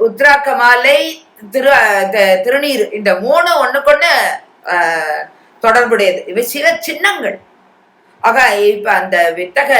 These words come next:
அ, நகல-, ந-, வித்தகம் அப்படின்னா ப-, ப-, சகல சக்திகளையும் உடையதுன்னு அர்த்தம். அப்படி சகல சக்திகளையும் உடைய திருநீற்றை அணிபவர்கள், அ, அவர்களுக்கு இருக்கின்ற அந்த வினை பகையை, அ, அப்படியே,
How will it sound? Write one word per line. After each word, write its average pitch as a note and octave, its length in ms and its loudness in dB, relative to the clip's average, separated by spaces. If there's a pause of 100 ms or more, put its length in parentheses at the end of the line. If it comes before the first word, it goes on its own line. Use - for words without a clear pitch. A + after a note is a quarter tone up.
(720)
அ, F#3 120 2
நகல-, G3 440 0
ந-, E3+ 140 -2
வித்தகம் C#4 440 0
அப்படின்னா C4 600 -2
ப-, G3+ 240 0
ப-, F#3 320 2
சகல A#3+ 340 -2
சக்திகளையும் D4 760 -2
உடையதுன்னு G3+ 340 -2
அர்த்தம். - 400 -6 (340)
அப்படி F#3 260 -2
சகல G3+ 340 -2
சக்திகளையும் B3 640 -2
உடைய G3 240 0
திருநீற்றை A3 720 -4
அணிபவர்கள், G#3 840 -2 (540)
அ, G#3 60 2 (440)
அவர்களுக்கு G3+ 840 0
இருக்கின்ற A3 680 -2
அந்த F#3+ 220 0
வினை A#3 320 -4
பகையை, C4 680 -2 (680)
அ, F3+ 100 0 (640)
அப்படியே, A3+ 800 0